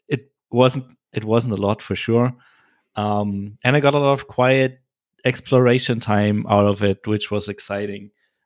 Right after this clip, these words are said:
Um, so I played around with, uh, fly dot I O a little bit, um, as a potential, like, hosting alternative,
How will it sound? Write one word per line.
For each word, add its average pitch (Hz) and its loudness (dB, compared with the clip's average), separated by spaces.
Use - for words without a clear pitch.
Um, 101 -14
so 110 -8
I 104 -4
played 107 -2
around 104 2
with, 107 0
uh, 101 0
fly 113 4
dot 113 4
I 107 6
O 110 6
a - 4
little 110 4
bit, 107 0
um, 95 0
as 98 0
a 92 -2
potential, 98 -4
like, 104 -4
hosting 101 2
alternative, 98 0